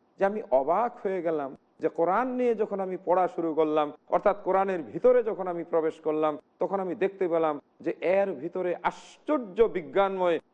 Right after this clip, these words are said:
ইঙ্গিতবহ আয়াতগুলো, যেগুলো চোদ্দশত বছর পূর্বে নাজিল হয়েছিল, আর আজকের আধুনিক বিজ্ঞানের সঙ্গে যা অত্যন্ত সামঞ্জস্যপূর্ণ, শুধু সামঞ্জস্যপূর্ণই নয়, বরং প্রেরণাদায়ক,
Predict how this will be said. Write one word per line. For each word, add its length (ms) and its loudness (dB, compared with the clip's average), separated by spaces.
ইঙ্গিতবহ 800 0
আয়াতগুলো, 760 2
যেগুলো 280 2
চোদ্দশত 580 2
বছর 380 -2
পূর্বে 260 -2
নাজিল 300 0
হয়েছিল, 520 2
আর 180 0
আজকের 440 -4
আধুনিক 580 -4
বিজ্ঞানের 400 -6
সঙ্গে 420 -6
যা 220 0
অত্যন্ত 720 -2
সামঞ্জস্যপূর্ণ, 1080 -4
শুধু 180 0
সামঞ্জস্যপূর্ণই 880 -2
নয়, 300 4
বরং 380 2
প্রেরণাদায়ক, 720 2